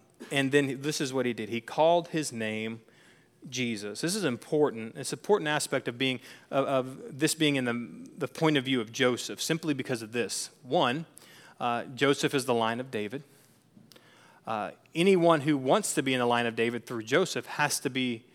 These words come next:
the son of Joseph. Now, here's how he became a son, and this is testified through history and in Scripture, is that by naming the child and taking him, made him legally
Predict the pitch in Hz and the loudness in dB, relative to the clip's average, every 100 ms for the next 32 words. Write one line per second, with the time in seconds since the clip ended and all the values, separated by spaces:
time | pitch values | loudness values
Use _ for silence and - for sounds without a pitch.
0 | _ _ _ _ _ _ - 165 127 123 | _ _ _ _ _ _ -18 -8 -2 -2
1 | 107 - - 185 117 101 104 - - - | -4 -4 0 2 2 -2 -12 -18 -16 -10
2 | 120 135 147 - - - - - _ - | -6 0 0 0 -8 -12 -20 -20 _ -20
3 | - - - 185 135 117 - - _ _ | -20 -14 0 4 4 2 -2 -20 _ _
4 | - 143 139 135 147 131 127 123 120 123 | -4 2 2 2 0 -2 -2 -4 -6 -8
5 | 113 120 - 156 143 107 104 107 113 120 | -8 -8 -6 -4 -2 -4 -8 -10 -10 -12
6 | 107 - - 131 - 120 - 113 117 117 | -12 -14 -6 -6 -4 -8 -4 -4 -4 -8
7 | 107 180 - 160 151 151 - - 113 107 | -6 -6 -6 -8 -8 -10 -20 -14 -12 -10
8 | - 196 - - 135 - - - - 139 | 0 2 2 -2 -6 -8 -20 -20 -6 -2
9 | 120 135 123 123 120 120 117 151 196 190 | 0 2 2 2 0 2 0 2 2 2
10 | 190 185 - _ _ _ _ _ 131 - | 0 -4 -14 _ _ _ _ _ -6 -2
11 | 180 165 113 104 104 - - _ _ - | 2 4 4 0 -6 -14 -20 _ _ -10
12 | 127 - 170 170 - 127 104 101 104 - | -8 -4 0 0 -2 -10 -10 -12 -12 -18
13 | _ - - _ 123 123 143 143 107 139 | _ -20 -20 _ -4 2 2 2 -2 -4
14 | 131 123 - - - 117 135 175 131 101 | -2 -6 -10 -18 -6 0 4 4 2 -4
15 | 104 104 | -8 -12